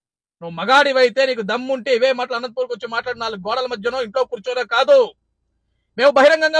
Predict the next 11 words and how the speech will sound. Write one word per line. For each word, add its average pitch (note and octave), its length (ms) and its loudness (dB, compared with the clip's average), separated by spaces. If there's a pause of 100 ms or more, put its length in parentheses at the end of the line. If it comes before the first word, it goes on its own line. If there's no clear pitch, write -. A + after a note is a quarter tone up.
వచ్చి D#4 120 -4
మాట్లాడతాం, D4+ 540 4
మీ D4 140 -4
నాయకుడి D4 320 2
గురించి, D4+ 260 -4
మీ C#4+ 100 -4
నాయకుడు D4 260 0
చేసే C#4+ 240 -6
తప్పుల D#4 280 0
గురించి D4+ 260 -8
వేలెత్తి D#4+ 300 4